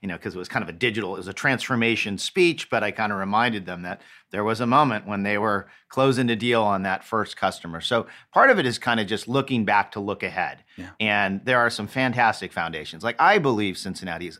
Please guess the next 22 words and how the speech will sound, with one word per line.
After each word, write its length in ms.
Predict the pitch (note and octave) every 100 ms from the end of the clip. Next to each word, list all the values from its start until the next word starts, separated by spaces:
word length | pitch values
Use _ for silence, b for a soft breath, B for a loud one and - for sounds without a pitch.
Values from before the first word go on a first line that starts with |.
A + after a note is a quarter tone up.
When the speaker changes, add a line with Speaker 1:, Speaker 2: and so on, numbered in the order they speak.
| -
Speaker 1:
undisputably 960 | E3 D3 B2 - G#2 F#2+ D#2 E2+ E2 - B B G#2
the 40 |
consumer 680 | - G#2+ - G#2+ G2 F2+ - b b b
branding 400 | G#2 G#2 G#2 F#2+
and 120 | F#2 F#2
insights 400 | F2+ F#2 E2+ -
capital 380 | F2+ E2+ F2
of 40 | E2
the 60 |
world. 400 | D#2+ E2+ D2+ C2+ _ b b _
That 260 | - D#3+ -
is 200 | A#2 G2
hugely 580 | - F#3+ A3 D3+ B2+ G2+
germane 400 | G2+ G#2 G#2 G2
and 100 | F#2
relevant 500 | G#2 A#2 F#2+ F2 -
to 220 | - G2
winning 480 | F2+ G#2 A#2+ G#2+ G2
in 280 | G2+ F#2 F2+
the 60 | F#2
digital 320 | G2 G2 F#2+
future. 520 | - G#3 - D2